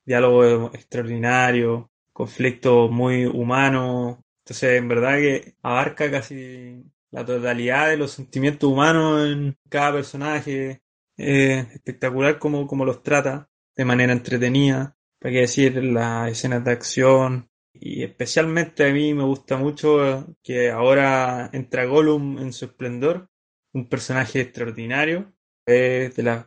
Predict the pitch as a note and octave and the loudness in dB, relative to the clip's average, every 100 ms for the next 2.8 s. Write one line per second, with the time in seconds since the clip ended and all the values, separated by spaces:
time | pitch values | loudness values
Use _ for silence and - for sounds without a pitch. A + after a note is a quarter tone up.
0 | _ - A#2 A2+ - B2 A#2 A2+ B2 D3+ | _ -4 -4 -4 -12 -10 -8 -4 0 0
1 | E3 D#3+ - - C#3+ C3 - C3 B2 A#2+ | -2 -6 -14 -6 -2 -2 -2 0 2 0
2 | - C3+ - C3+ C3+ C#3 D3 | 0 -2 0 2 2 2 0